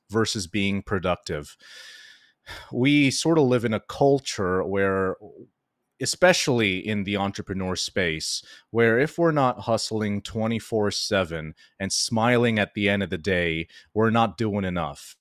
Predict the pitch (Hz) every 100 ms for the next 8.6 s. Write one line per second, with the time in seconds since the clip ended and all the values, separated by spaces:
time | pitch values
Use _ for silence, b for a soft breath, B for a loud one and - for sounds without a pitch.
0 | _ 95 92 90 101 110 107 - 101 98
1 | 98 95 92 92 92 - 107 104 90 87
2 | 87 - 92 85 98 104 104 98 87 90
3 | - 92 90 87 85 82 78 87 87 95
4 | 87 80 - 127 - 92 80 82 85 80
5 | 80 85 82 80 B B _ 85 82 95
6 | 101 - 98 92 - 92 85 87 85 87
7 | 85 - - 123 110 - 98 92 95 95
8 | 87 - - 95 92 82